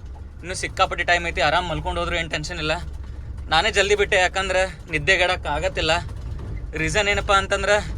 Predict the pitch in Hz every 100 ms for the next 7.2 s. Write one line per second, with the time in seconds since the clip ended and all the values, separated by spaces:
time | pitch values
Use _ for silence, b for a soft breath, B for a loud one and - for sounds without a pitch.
0 | - 170 180 226 226 226 - 220 214 226
1 | 214 196 175 202 202 196 190 190 190 185
2 | 175 165 175 185 175 170 - 165 156 202
3 | - 180 175 170 196 196 196 196 185 185
4 | 180 165 170 180 175 180 - 175 170 170
5 | 170 196 202 190 190 185 190 180 185 190
6 | - - - 147 165 180 165 175 170 170
7 | 165 160